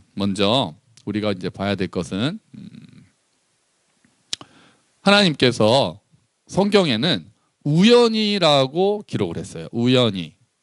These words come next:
그리고 마침 이렇게 기록을 했습니다. 한번 다 읽어보죠. 뭐. 자, 이 장 삼 절이에요. 삼 절. 같이 읽어보겠습니다. "룻이 가서 베는 자를 따라 밭에서 이삭을 줍는데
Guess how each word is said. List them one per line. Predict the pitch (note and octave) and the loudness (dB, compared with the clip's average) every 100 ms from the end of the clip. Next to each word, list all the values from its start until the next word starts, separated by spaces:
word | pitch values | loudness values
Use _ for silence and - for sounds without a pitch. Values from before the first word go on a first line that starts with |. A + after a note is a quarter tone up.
| _ _ | _ _
그리고 | - A2+ A2+ G3 - _ _ _ | -2 0 2 0 0 _ _ _
마침 | - A#2+ - - A3+ A3 | -2 -2 -2 -2 -2 -2
이렇게 | A#2+ A#2+ B2 | -4 -2 -4
기록을 | - G2+ G2 | -6 -6 -6
했습니다. | G2 G#2 G2+ | -8 -8 -2
한번 | G3 - | -2 -2
다 | - | -6
읽어보죠. | D3 F#3 E3+ A2 A#2 E2 | -2 0 0 0 -4 -6
뭐. | D2 - | -12 -18
자, | F2+ F2+ F2+ - | -18 -18 -18 -10
이 | A2+ A#2 | -6 -4
장 | A#2 A2+ C#3 G#2 D#2+ _ _ _ | -2 0 0 -2 -8 _ _ _
삼 | - - A3 | -8 -2 2
절이에요. | G3+ C#3 F2 F#2+ | 4 2 0 -6
삼 | F#2+ B2 B2 | -6 -6 -6
절. | G#2+ G2 C3+ A3 - _ _ _ _ | -6 -4 -4 -6 -12 _ _ _ _
같이 | - B2+ - | -6 -4 0
읽어보겠습니다. | C#3 B2+ B2 - A2+ G2+ B2 F#3 C4 _ _ _ | 0 2 0 -2 -4 0 2 2 -2 _ _ _
"룻이 | G#2+ B2 C3+ - D#3+ D#3+ | -2 2 2 2 2 2
가서 | A#2+ A#2 A#2 B2 C3+ F3 F#3 | 2 0 0 2 2 2 0
베는 | A2+ A#2 C3 C#3 C#3 | 0 0 2 -2 0
자를 | B2+ B2 B2 | 2 2 0
따라 | A#2 A#2 A#2 C3+ D#3+ E3 | 0 0 2 2 2 0
밭에서 | - A2+ - C3 A#2+ C3+ C3 | -2 -4 0 -2 0 2 2
이삭을 | B2 A2+ B2+ A#2+ A#2+ A#2+ | 2 0 0 2 2 2
줍는데 | - G2+ F#2+ F#2 F#2+ G#2 D#3 | 0 -6 -6 -6 -4 0 0